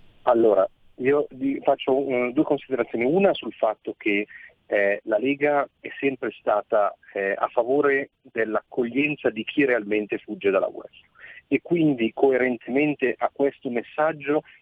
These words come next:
noi, eh, abbiamo aperto le porte, abbiamo detto che andavano aperte le porte alle persone che scappavano dalla guerra. E para-, e stranamente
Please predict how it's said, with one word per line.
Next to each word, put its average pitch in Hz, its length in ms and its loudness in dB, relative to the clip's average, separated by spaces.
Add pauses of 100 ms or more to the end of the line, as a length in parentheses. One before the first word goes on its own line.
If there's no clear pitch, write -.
noi, 147 680 2
eh, 110 320 0
abbiamo 117 460 0
aperto 143 540 -2
le 110 100 0
porte, 131 400 -2
abbiamo 110 220 -2
detto 120 240 -4
che 110 100 -2
andavano 117 320 0
aperte 123 300 -4
le 110 100 -2
porte 127 460 -2 (520)
alle 117 160 0
persone 131 380 -2
che 131 100 -4
scappavano 104 460 -2
dalla 101 140 2
guerra. 98 200 0
E 123 40 -2
para-, 190 280 -2
e 160 300 0
stranamente 156 760 -2